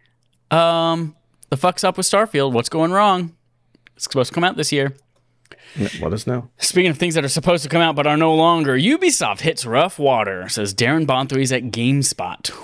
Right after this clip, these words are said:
Speaker 1: Whew. Ubisoft has updated its strategy for the near future and in a new statement has revealed that it has canceled three unannounced games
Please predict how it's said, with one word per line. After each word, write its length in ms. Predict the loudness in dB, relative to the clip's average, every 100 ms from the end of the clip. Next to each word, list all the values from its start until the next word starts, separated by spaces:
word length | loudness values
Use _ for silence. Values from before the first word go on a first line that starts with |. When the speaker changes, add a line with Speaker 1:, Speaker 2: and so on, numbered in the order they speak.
| 0
Speaker 1:
Whew. 300 | 2 0 -6 -20 _ _ _ _ -2
Ubisoft 400 | 0 0 -2 -4
has 140 | -4
updated 420 | 0 0 0 -2 -2
its 160 | -2
strategy 400 | 0 0 0 -4
for 140 | -2 0
the 80 |
near 200 | 4 4
future 360 | 2 0 0 0
and 180 | 2 4
in 120 | 4
a 80 | 4
new 220 | 4 2
statement 480 | 0 -2 -2 -6 -4
has 180 | -2 0
revealed 320 | 2 2 2
that 120 | 0
it 80 | 0
has 160 | -2 -4
canceled 720 | -4 -4 -2 -4 -6 -8 -12 _ _ _ _ -18
three 600 | -2 2 2 2 0 0
unannounced 500 | 0 2 2 2 0
games 520 | -2 -2 -4 -6 -6